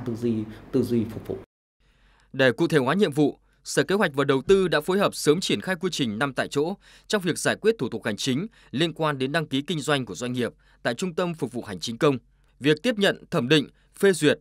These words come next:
Speaker 2: đóng dấu và trả kết quả tại chỗ là một việc mới và khó, nhưng không thể không thực hiện để hướng tới việc tiết kiệm chi phí thời gian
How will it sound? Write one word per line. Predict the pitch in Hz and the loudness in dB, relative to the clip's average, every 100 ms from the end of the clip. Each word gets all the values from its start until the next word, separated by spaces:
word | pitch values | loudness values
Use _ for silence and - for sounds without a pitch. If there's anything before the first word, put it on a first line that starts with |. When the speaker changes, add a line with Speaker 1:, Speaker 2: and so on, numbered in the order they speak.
| - | -4
Speaker 2:
đóng | 120 147 | -2 0
dấu | 143 135 185 190 | 2 2 2 0
và | 127 | 0
trả | 127 120 | 0 -2
kết | 220 | -2
quả | 180 110 | 0 -2
tại | 117 | -2
chỗ | - 147 180 220 _ _ - | 2 2 2 -6 _ _ -8
là | 107 127 | -2 -2
một | 123 123 | 0 -2
việc | 139 127 | -2 0
mới | 135 135 185 | 2 2 0
và | 107 | -4
khó, | - 113 110 185 _ - | -2 -2 -2 -4 _ -10
nhưng | 107 110 | -6 -4
không | 202 185 | -2 0
thể | 156 | 0
không | 101 147 | 0 -2
thực | 139 131 | -2 0
hiện | 123 - - - - | -2 -2 -18 -20 -2
để | 139 | 0
hướng | 135 156 | 0 2
tới | 160 | 2
việc | 185 156 - | 2 0 0
tiết | 226 247 | -2 -2
kiệm | 156 104 | -2 -2
chi | 175 | -2
phí | 156 160 | -4 -2
thời | 123 | -2
gian | 113 127 120 | 0 0 0